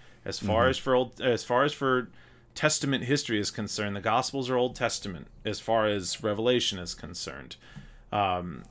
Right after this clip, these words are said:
Speaker 1: eh, because Jesus is still working the Old Testament covenant then. So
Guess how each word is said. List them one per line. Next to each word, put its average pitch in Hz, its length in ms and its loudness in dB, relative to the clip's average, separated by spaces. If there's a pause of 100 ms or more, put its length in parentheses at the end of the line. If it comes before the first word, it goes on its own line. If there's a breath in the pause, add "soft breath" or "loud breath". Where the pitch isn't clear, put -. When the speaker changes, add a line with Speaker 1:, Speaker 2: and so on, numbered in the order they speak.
(160)
Speaker 1:
eh, 113 160 -2
because 101 400 -4
Jesus 104 360 -4
is 123 120 -2
still 117 240 2
working 120 340 0
the 113 140 0
Old 104 160 -2
Testament 113 420 -6
covenant 107 480 -2
then. 87 220 -8
So 107 320 0